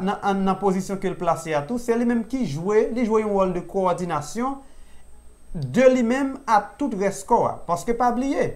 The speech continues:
nan, lòske nou pral pale de fonksyon kè a koun y a, pa bliye ke m ap jisteman fè yon ti, yon ti zoom pou, kè a nan fonksyon ke l genyen, se li menm ki responsab sikilasyon nan tout kò a, voye san nan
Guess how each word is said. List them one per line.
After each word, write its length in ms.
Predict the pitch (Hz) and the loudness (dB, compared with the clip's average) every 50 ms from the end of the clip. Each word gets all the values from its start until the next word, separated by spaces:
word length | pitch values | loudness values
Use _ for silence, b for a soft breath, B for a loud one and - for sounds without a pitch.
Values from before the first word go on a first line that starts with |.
| - - | -8 -10
nan, 240 | - 151 160 160 151 151 | -4 -2 0 0 2 2
lòske 280 | 180 185 - 196 185 | 2 2 2 0 -2
nou 80 | 165 160 | 0 0
pral 160 | 170 165 147 | 0 0 2
pale 240 | 175 175 175 165 160 | 2 0 0 0 -2
de 120 | 160 165 | -2 -4
fonksyon 500 | - - - 160 - - - 190 190 190 - | -4 -6 -8 -8 -10 -6 -4 -4 -4 -2 0
kè 160 | 175 160 151 | 0 2 2
a 80 | 147 | 0
koun 160 | 143 151 151 160 | 0 -2 -6 -4
y 80 | 185 | -2
a, 240 | 226 240 226 208 196 B B B B B B B - | -2 -2 -2 -4 -4 B B B B B B B 2
pa 80 | 180 185 | 4 4
bliye 340 | 185 226 240 254 285 294 277 285 | 4 2 2 2 2 2 2 2
ke 80 | 220 | 2
m 80 | 202 208 | 2 2
ap 80 | 180 | 2
jisteman 320 | 185 185 - 196 190 180 - | 0 -2 -2 -2 -2 -2 -2
fè 160 | - 175 170 | -2 -4 -4
yon 100 | 165 156 | -4 -4
ti, 180 | 160 185 180 143 139 - - - - - - - - - - - - - - - - - - - | -4 -4 -4 -4 -6 -12 -18 -20 -20 -20 -20 -20 -20 -20 -18 -16 -14 -14 -14 -16 -16 -12 -6 -4
yon 180 | 175 175 175 143 | -2 -2 -2 -2
ti 140 | 160 196 160 | -2 0 2
zoom 220 | 147 185 170 160 143 | 2 0 0 -2 -4
pou, 300 | 160 196 226 247 254 240 B B B - - | -2 0 0 0 -2 -6 B B B -2 2
kè 140 | 226 214 220 | 4 6 8
a 120 | 240 247 | 6 6
nan 160 | 233 226 202 - | 6 4 0 0
fonksyon 340 | 220 202 208 - 262 254 - | -2 -2 -2 -2 -4 -2 0
ke 80 | 233 | 2
l 80 | 220 214 180 | 2 2 2
genyen, 280 | 190 190 196 226 262 240 | 2 2 2 2 0 -2
se 120 | - 233 214 | 0 0 0
li 120 | 220 220 | 0 2
menm 180 | 240 240 233 233 | 2 0 0 0
ki 220 | 233 240 247 240 208 202 | 2 2 2 2 4 4
responsab 800 | 233 233 233 233 - - - 214 196 196 - - 220 220 185 - | 4 4 4 2 -4 -8 -6 -6 -6 -6 0 0 0 0 0 -2
sikilasyon 760 | - - 214 208 196 - 208 202 190 180 - - 240 254 247 B B B B B | -6 -6 -6 -6 -6 -4 -2 0 0 0 0 -2 -4 -4 -4 B B B B B
nan 200 | 165 185 185 175 - | -2 -2 -2 -2 -2
tout 180 | 254 269 - - | -4 -6 -6 -6
kò 160 | - 170 156 | -4 0 2
a, 140 | 139 123 120 120 | 4 4 2 0
voye 380 | 113 131 170 180 190 208 208 208 | -2 -2 -2 0 2 2 2 0
san 280 | - - 202 196 190 | 0 -2 -2 0 0
nan 120 | 190 185 | -2 -2